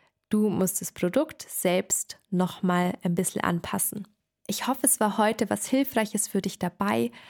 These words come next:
Ich hoffe, ich konnte dir ein bisschen Mut machen und dir ist bewusst geworden, dass nur weil ein Kurs vielleicht mal nicht so toll gebucht ist, das ist kein Weltuntergang, sondern du kannst daraus lernen und es einfach beim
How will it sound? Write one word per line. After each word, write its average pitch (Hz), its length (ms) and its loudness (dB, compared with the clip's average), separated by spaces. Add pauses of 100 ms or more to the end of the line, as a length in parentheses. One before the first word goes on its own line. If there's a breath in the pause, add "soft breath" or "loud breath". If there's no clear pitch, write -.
(220 loud breath)
Ich - 200 -2
hoffe, 214 180 0
ich 220 100 -4
konnte 233 380 0
dir 214 140 2
ein 214 180 2
bisschen 277 380 2
Mut 254 300 2
machen 233 500 0 (240 loud breath)
und 226 280 0
dir 277 80 4
ist - 120 0
bewusst 226 380 0
geworden, 214 560 2 (300 loud breath)
dass 214 360 2
nur 294 400 4
weil 208 140 2
ein 196 160 2
Kurs 262 480 2
vielleicht 202 360 0
mal 190 140 4
nicht 262 260 2
so 208 120 -4
toll 202 240 0
gebucht 208 460 0
ist, - 340 -2
das 190 100 0
ist - 220 0
kein 180 240 2
Weltuntergang, 202 680 2
sondern 202 320 2
du 196 80 -2
kannst 262 400 -4
daraus 196 320 0
lernen 196 320 2 (320 loud breath)
und 269 60 0
es - 180 0
einfach 214 380 -2
beim 180 260 2